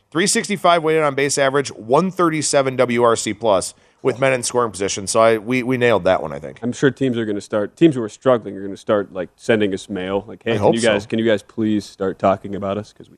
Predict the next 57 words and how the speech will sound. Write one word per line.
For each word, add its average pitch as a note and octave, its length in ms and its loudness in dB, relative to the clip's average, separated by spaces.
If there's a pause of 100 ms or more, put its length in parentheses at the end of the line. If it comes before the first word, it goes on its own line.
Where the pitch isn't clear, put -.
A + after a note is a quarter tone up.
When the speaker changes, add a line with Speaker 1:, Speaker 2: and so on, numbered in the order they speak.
Speaker 2:
have F#2+ 220 -2
to G#2 80 -16
get G2 160 -14
better." G#2+ 240 0 (360)
I C3+ 140 2
don't F3+ 80 2
know. D#3+ 300 0
I C3+ 40 -6
mean, C#3 120 -2
we E3+ 100 0
can D#3 100 -4
talk D3+ 220 4
about C3 160 0
the G#2+ 80 -12
Cubs, A#2 300 0
Adam. G#2 200 0
I A2 60 0
don't B2 100 0
know A#2+ 120 2
how A#2 100 4
much A#2 220 0
it's - 100 -20
really A#2+ 160 0
gonna G#2 160 -4
fix - 320 0
the A#2+ 140 0
issues B2 280 0
going A#2 280 2
on A2+ 160 0
in G#2+ 60 -8
Chicago, B2 420 0
but - 80 -14
that C#3+ 160 4
is B2+ 80 -4
the A#2 160 -2
other C#3+ 260 0
part B2+ 300 0
of A2+ 100 -2
our A2 140 2
aggression A2+ 340 0
report, A#2 380 0 (360)
maybe D3+ 360 4
to D3+ 200 -4
the B2 140 -4
positive. C3 640 -2
And B2+ 220 0
again, C3 280 2
it's A#2 200 -6
not B2+ 180 0
like B2+ 220 2
this B2+ 180 -8
is, A#2 200 -14
this C3+ 200 -6
is A2+ 80 -8
a A2 40 -8
segment B2+ 360 2
saying, B2 380 0